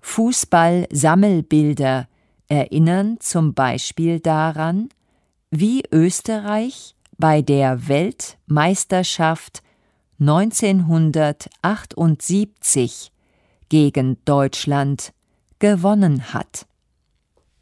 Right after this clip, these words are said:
Es geht aber auch um die Zeit von heute.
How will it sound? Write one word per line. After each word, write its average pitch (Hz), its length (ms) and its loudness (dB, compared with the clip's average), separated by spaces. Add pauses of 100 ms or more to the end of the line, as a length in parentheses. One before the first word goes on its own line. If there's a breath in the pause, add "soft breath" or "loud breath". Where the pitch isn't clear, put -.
(800)
Es 190 260 2
geht - 440 -6
aber 170 440 2
auch 170 580 -2 (100)
um 190 240 4
die 156 180 -4
Zeit 160 640 -2
von 143 560 -2
heute. 190 480 -2